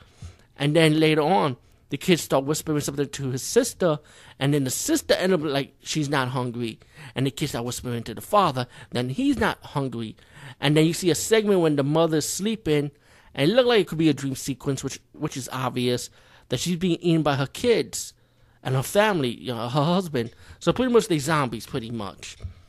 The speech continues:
And then, but the thing is, when they start celebrating Christmas, and the mother say she got the red box, that the box that her son saw in the subway station by the old man, it's like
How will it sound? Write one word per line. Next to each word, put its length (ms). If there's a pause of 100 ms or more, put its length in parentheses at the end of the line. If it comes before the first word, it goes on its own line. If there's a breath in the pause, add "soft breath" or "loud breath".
(600 soft breath)
And 180
then, 360
but 100
the 80
thing 340
is, 480 (960)
when 120
they 40
start 220
celebrating 420
Christmas, 680 (400 soft breath)
and 120
the 60
mother 280
say 520
she 160
got 180
the 80
red 280
box, 360
that 240
the 80
box 440 (460 soft breath)
that 80
her 80
son 240
saw 240
in 40
the 60
subway 320
station 400
by 160
the 100
old 200
man, 340 (1300 soft breath)
it's 160
like 460